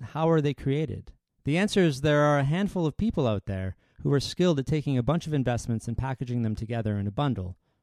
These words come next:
or fund. This is more of an art form than something you can learn about in books. The art of fund building is something that is acquired over years of practice, but there's also a lot of natural talent to start with, like someone who's a great artist or musician.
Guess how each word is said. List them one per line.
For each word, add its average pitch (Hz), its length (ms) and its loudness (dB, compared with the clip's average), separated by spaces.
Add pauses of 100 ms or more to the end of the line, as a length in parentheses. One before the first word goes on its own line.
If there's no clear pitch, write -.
(100)
or 107 160 -4
fund. 98 400 -4 (320)
This 160 120 -2
is 180 100 -2
more 190 160 6
of 147 80 4
an 139 100 0
art 151 240 2
form 101 400 -4
than 104 100 -6
something 127 320 -2
you 123 100 -2
can 117 140 -4
learn 123 200 0
about 104 200 -2
in 98 120 -4
books. - 560 -10 (180)
The - 80 -6
art 165 220 4
of 143 80 -2
fund 165 320 -2
building 127 560 0
is 123 360 -6
something 147 440 -2
that 131 120 -2
is 120 160 -6
acquired 135 480 0
over 113 140 -2
years 120 320 -2
of 123 100 -8
practice, - 600 -8 (320)
but 151 80 -6
there's 156 160 2
also 170 320 2
a - 20 4
lot 143 220 0
of 123 60 -2
natural 131 440 -2
talent 135 380 -4
to 120 80 -12
start 131 320 -4
with, 98 320 -10 (180)
like 147 140 -4
someone 180 260 2
who's 151 140 2
a 135 120 2
great 139 260 0
artist 127 360 0
or 110 60 -4
musician. 113 600 -4